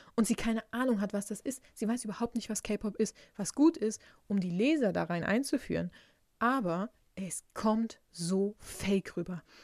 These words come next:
Es kommt richtig fake rüber und so, als würde die Autorin sich dumm stellen.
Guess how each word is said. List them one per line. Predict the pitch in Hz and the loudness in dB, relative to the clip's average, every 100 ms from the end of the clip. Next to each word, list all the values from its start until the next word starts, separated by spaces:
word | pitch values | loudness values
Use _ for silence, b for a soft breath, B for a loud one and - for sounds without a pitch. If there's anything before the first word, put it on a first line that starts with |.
| B - | B -8
Es | - | -4
kommt | 226 220 262 | 0 0 0
richtig | 240 247 - - | 0 0 -2 -6
fake | - 208 214 - | -2 0 0 0
rüber | 185 190 208 _ _ _ _ _ _ - 240 | -2 -2 -4 _ _ _ _ _ _ -8 -4
und | 208 | 2
so, | 226 247 | 4 4
als | 190 | 4
würde | 202 202 | 0 0
die | 196 | 0
Autorin | 170 - 202 180 | -2 -2 -2 -2
sich | 170 - | -4 -2
dumm | 170 175 | -2 0
stellen. | - - - | -2 -6 -10